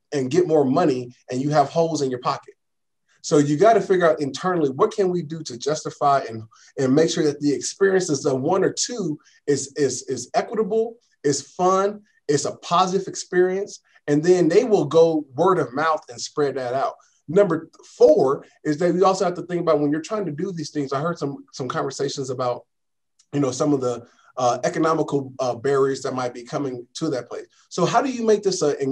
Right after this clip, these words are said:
a fun engagement with a family? It doesn't mean no good to send my daughter to go whitewater rafting and she gets all the gear and then the mom and dad has nothing.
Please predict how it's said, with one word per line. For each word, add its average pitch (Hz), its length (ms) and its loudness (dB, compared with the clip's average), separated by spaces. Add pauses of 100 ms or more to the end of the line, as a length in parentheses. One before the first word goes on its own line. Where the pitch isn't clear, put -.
(100)
a 123 100 -4
fun 175 400 -2
engagement 143 680 -4 (180)
with 151 160 -6
a 127 120 -2
family? 123 580 -6 (320)
It 156 100 0
doesn't 202 300 4
mean 214 160 2
no 202 160 6
good 180 240 2
to 170 60 -6
send 165 200 -8
my 151 140 0
daughter 156 280 0
to 139 80 -10
go 139 200 2
whitewater 147 520 0
rafting 139 440 -2 (280)
and 131 500 -4
she 180 200 -6
gets 175 220 0
all 156 120 4
the 131 80 -6
gear 139 460 -2
and 139 140 -8
then 156 100 4
the 147 60 4
mom 147 260 2
and 139 80 -2
dad 156 220 2
has 127 160 -6
nothing. 147 280 -4